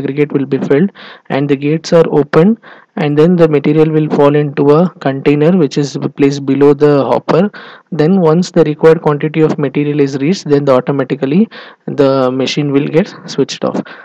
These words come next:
So this is semi-automatic. Next, automatic are usually available in small or large scale capacity. Uh, as I already told, this is used in, uh, R M C power plant or also in the, uh, precast, uh, concrete plants,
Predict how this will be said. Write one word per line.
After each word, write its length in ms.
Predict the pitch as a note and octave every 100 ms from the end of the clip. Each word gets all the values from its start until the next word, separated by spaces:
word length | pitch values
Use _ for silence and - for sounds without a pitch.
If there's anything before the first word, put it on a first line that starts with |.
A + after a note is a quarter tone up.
| -
So 160 | - D3+
this 220 | D3 D3
is 140 | F#3
semi-automatic. 840 | - D3+ D3+ D3 D3 C#3 C#3 G3+ - - - - - _ _ _ _ _ _ _ _ _ _ _ _
Next, 240 | D#3 D#3 F3
automatic 520 | D#3 F#3 F3+ E3+ F3+
are 160 | E3+
usually 340 | D3+ D#3 D#3+ D#3+
available 460 | D3 D#3 D#3 D3 D3
in 80 | D#3
small 380 | - C#3 D3 D3
or 140 | C#3
large 220 | C3+ C3
scale 260 | C3+ - C#3
capacity. 680 | - - C3+ - C#3 D#3+ G#3 - - - _
Uh, 140 | - C3
as 100 | D3
I 60 | D3+
already 300 | D3 D3 D#3+
told, 240 | D#3+ E3
this 180 | C#3+ E3
is 160 | D#3 D3
used 160 | D3+ D3
in, 180 | D3
uh, 200 | C#3 C3 C3+
R 40 | C#3
M 120 | C#3+
C 120 | -
power 280 | D3 C#3+ C#3
plant 360 | - C#3 D#3 F3
or 140 | C#3+
also 340 | C3 C3+ - C#3+
in 180 | C3+
the, 160 | C3+ D3+ F#3 - - - -
uh, 420 | C3+ C3 B2 B2 C3
precast, 500 | D#3 D3 D3 C3+ - C#3+
uh, 160 | C3 C3 - - C#3+
concrete 380 | C#3 C#3+ C#3 -
plants, 400 | B2+ C#3+ G3+